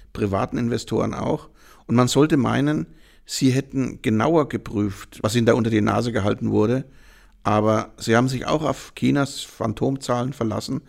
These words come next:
weil sie auf der angeblichen Gewinnwelle mitsurfen wollten.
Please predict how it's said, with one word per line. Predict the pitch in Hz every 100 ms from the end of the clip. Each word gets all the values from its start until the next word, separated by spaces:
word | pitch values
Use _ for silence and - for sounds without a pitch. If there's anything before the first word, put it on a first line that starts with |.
| - - -
weil | 95 104
sie | 123
auf | -
der | - 117
angeblichen | 120 139 131 117 117
Gewinnwelle | 110 113 120 127 123 131 -
mitsurfen | 139 143 120 107 107 95
wollten. | - -